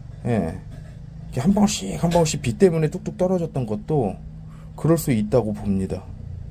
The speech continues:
어, 일단은 검사부터 진행을 해야 될 것 같습니다.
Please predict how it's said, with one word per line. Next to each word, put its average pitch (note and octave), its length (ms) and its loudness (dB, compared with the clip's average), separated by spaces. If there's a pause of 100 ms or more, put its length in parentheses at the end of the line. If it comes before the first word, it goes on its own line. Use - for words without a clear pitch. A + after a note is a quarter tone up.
(560)
어, D3 140 2
일단은 E3+ 400 4 (800)
검사부터 A#2+ 680 0 (280)
진행을 G#2+ 340 4
해야 C3 140 2
될 G#2+ 120 -6
것 G#2 120 -6
같습니다. - 400 -10